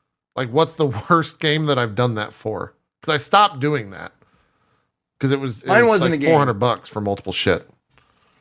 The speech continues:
Speaker 1: What's that?
Speaker 2: Mine, mine was definitely the, uh, um, uh, s-,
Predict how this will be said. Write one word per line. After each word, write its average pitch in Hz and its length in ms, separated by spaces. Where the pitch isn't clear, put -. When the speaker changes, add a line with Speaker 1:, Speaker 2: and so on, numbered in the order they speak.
Speaker 1:
What's 120 160
that? 110 240
Speaker 2:
Mine, 165 280
mine 165 500
was 156 180
definitely 131 760
the, 123 360
uh, 113 440
um, 101 460
uh, 117 80
s-, - 240